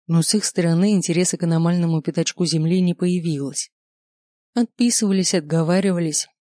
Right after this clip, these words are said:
а то и напрямую намекали, что с его теорией можно загреметь в сумасшедший дом. И вот спонсор для экспедиции найден. Это бизнесмен Куприянов,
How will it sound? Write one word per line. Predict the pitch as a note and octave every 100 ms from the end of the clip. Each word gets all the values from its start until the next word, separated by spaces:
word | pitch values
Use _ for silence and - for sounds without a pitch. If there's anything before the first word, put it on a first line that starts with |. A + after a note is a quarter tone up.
| _ -
а | E3+
то | E3 F3
и |
напрямую | F3 D#3+ E3+ E3 G3 G3
намекали, | F3+ D#3+ - F#3+
что | E3 - D#3+
с | -
его | E3+
теорией | E3 E3 F3 G#3 F#3+ F#3+ F#3 _ _
можно | F#3 G#3 G3+ F#3
загреметь | E3+ E3+ F3 F3+
в | -
сумасшедший | E3+ D#3+ - E3 -
дом. | E3+ E3 E3 - _ _ _ _ _ _ _ _ _ _
И | F3+
вот | E3+ D#3+ G3+
спонсор | - - G#3+ A3 - D3
для | D#3 E3+
экспедиции | - - F3 E3 F3+ - E3+
найден. | D#3+ F3 D#3+ - - - _ _ _ _ _
Это | - F3+ G3
бизнесмен | E3 D#3 E3 - F3+
Куприянов, | F3 F#3 F#3 F3+ F3+ D#3+ D3